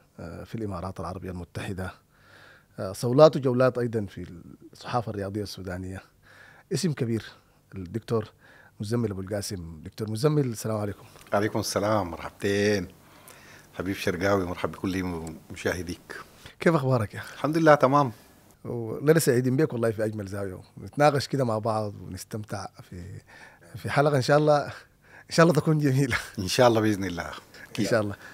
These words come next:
Speaker 1: أستاذنا، بداية كده، مزمل أبو القاسم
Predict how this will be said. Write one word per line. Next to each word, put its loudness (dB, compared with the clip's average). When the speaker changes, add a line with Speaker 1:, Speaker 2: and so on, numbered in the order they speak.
Speaker 1:
أستاذنا، 8
بداية 10
كده، 4
مزمل 0
أبو -8
القاسم 0